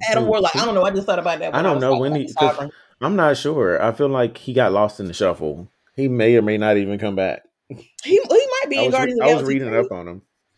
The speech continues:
Speaker 2: and they hadn't mentioned him anymore. Like, they said it was like there were so many other stories and characters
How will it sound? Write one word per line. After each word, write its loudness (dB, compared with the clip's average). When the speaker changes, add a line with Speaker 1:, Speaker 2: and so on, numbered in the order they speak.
Speaker 2:
and -6
they 2
hadn't 0
mentioned -6
him -6
anymore. -8
Like, -2
they 0
said 0
it -2
was -4
like 2
there 4
were 0
so 4
many 2
other 4
stories 2
and -8
characters -2